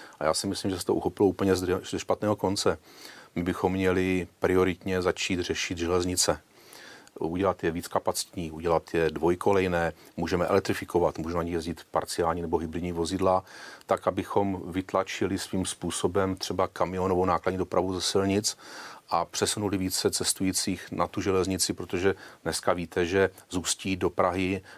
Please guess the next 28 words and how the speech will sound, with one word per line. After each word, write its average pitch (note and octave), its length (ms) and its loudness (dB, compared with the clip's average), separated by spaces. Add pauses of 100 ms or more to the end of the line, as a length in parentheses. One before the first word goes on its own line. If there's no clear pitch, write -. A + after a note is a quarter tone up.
(120)
na F2+ 140 0
Václavské F2+ 440 2
náměstí F#2 380 0
dojede F#2 200 2
za F2+ 100 0
padesát F2 380 2
pět F2 100 2
minut. F2+ 320 -4 (160)
Autem - 240 -4
nedojedete E2+ 380 2
tak D#2+ 160 0
nikdy E2+ 320 -2 (480)
rychle. E2 380 0 (200)
To - 100 -4
samé F2+ 440 -2
z D#2+ 100 -4
Brna, F2+ 600 2
eh, D#2+ 500 -4
z D2 40 -14
Brna F2+ 240 2
do E2+ 100 2
Prahy F2 380 0
nebo E2+ 320 2 (220)
z - 100 -12
Prahy F2 220 0
do F2 120 2
Ostravy. F#2+ 400 2
Takže F2+ 320 2